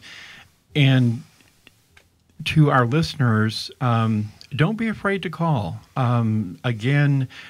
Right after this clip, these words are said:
the, the number that we listed earlier was, uh, one eight hundred,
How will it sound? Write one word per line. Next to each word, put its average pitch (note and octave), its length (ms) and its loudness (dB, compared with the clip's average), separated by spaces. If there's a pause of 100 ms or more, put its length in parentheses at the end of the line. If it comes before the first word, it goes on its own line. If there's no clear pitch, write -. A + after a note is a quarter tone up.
(140)
the, G#2+ 520 2
the G#2 200 -4
number C#3+ 400 2
that C3 140 -2
we G#2+ 360 -2 (140)
listed B2+ 680 -2
earlier C3 500 0
was, G#2+ 580 -2
uh, A2 260 -2
one G#2 340 0
eight C#3 160 -4
hundred, C#3 580 -2